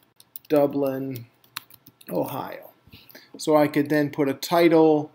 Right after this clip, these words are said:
and move it around or whatever I wanted to do.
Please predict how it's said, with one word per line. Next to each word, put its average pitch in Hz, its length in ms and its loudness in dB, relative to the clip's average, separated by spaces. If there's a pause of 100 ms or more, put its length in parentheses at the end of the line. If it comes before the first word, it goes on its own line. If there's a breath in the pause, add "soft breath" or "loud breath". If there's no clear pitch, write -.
(120)
and 139 140 -8
move 147 240 0
it 147 100 4
around 131 520 -2
or 123 80 -6
whatever 123 400 -6
I 120 40 -4
wanted 120 320 -12
to - 80 -14
do. 135 380 -2